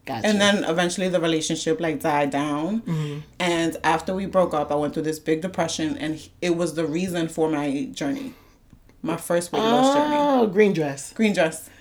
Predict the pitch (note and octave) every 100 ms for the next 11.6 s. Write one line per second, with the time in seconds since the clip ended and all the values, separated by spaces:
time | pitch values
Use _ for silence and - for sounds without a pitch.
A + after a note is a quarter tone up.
0 | - - - F4 A4 F#4+ F#4+ G#4+ A4+ D3+
1 | F#3 - - - - - _ F3 E3+ F3
2 | E3+ E3+ E3 D#3+ - - - - E3 F#3
3 | E3 D3+ D3+ D#3+ D#3+ C#3+ C#3 C3 C3+ D3
4 | C#3+ C#3+ - - - - - - - -
5 | - - - _ _ E3+ E3+ F3 - F#3+
6 | A3 G#3 F3 E3 E3 F3+ F#3 E3+ D#3 D3+
7 | D#3 D#3 A3 A3 D3+ C3 F#3+ - - _
8 | _ - D#3 D3 D3 C#3+ D3+ D3 D#3 -
9 | - - - - - _ C#3+ C#3 C#3 C#3
10 | D3+ _ - - D#3 D3+ C#3+ D3 D#3 E3+
11 | D3+ D#3 C#3+ C#3 D3